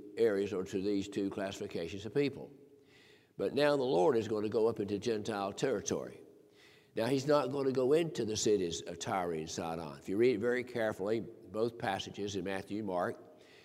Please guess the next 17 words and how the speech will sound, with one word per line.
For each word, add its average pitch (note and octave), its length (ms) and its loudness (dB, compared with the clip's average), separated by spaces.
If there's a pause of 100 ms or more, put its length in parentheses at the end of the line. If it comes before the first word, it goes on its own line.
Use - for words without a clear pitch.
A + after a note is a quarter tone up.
(220)
you'll G#2+ 160 -2
find B2+ 260 0
he A2+ 100 0
came A#2 320 0
to A2+ 120 -4
the G2 120 -4
coast - 680 -2 (720)
of G2 140 -2
these F#2 180 0
two F2 200 0
towns. D2+ 580 -8 (640)
He G2+ 120 -2
came G#2 280 0
to G2+ 100 -2
the F#2+ 180 -2
outer G#2 300 -2
edge E2+ 640 0